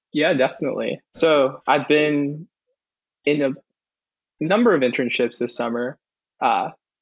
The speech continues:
looking into kind of the ins and outs of government service. So I've been a c-, legislative intern for State Senator Holly J Mitchell, who represents the Second District of California, which encompasses U S C, South Central Los Angeles, and downtown Los Angeles.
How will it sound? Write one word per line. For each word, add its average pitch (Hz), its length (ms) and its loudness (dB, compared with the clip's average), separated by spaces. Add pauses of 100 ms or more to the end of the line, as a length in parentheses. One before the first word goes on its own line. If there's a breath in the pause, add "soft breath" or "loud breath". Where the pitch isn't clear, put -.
(440)
looking 180 320 0
into 143 380 2 (160)
kind 156 200 0
of - 60 0
the 131 60 -2
ins 139 140 -2
and 139 80 -2
outs 120 260 -4
of 123 100 -6
government 120 360 -4
service. 120 500 -6 (100)
So 139 260 0
I've 127 220 0
been 131 180 0
a 123 260 -2
c-, 139 80 -2 (200)
legislative 143 500 0
intern 123 360 -4
for 120 100 -8
State 123 240 -2
Senator 123 300 -2
Holly 123 240 0
J 123 120 0
Mitchell, 120 500 -2 (280)
who 165 120 0
represents 143 380 0
the 127 60 0
Second 131 340 -2
District 123 420 -4
of 113 180 -2 (340)
California, 131 600 0
which 135 180 0
encompasses 143 600 -2
U 143 180 2
S 135 160 -2
C, 131 200 0
South 139 260 0
Central 131 340 -2
Los 120 180 -2
Angeles, 123 380 -8
and 123 120 -12
downtown 120 400 -2
Los 131 200 -6
Angeles. 156 380 -8